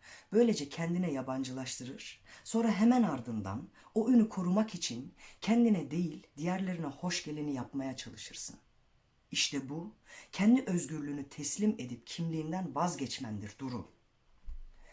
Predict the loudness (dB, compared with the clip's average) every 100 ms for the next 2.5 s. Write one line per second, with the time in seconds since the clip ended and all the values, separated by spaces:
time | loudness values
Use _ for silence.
0 | -20 -20 -20 -20 -20 _ -2 4 6 6
1 | 4 2 0 2 -2 -2 -2 0 0 -2
2 | -4 -8 -6 -8